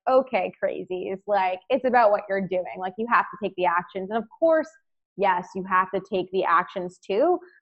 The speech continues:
but it's when you take the actions from this space of being that identity that things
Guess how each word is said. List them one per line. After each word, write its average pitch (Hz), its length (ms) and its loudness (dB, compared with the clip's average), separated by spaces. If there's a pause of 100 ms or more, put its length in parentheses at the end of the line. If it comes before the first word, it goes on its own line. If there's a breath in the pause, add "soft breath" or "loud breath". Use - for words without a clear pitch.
but 214 100 6
it's 208 200 0 (180)
when 214 240 2
you 285 100 2
take 254 240 -2
the 196 140 -2
actions 185 500 0
from 180 200 -2
this 180 200 -4
space 180 300 -4
of 160 260 -4
being 202 720 2 (140)
that 165 340 0
identity 175 640 2
that 180 240 0
things 175 260 -6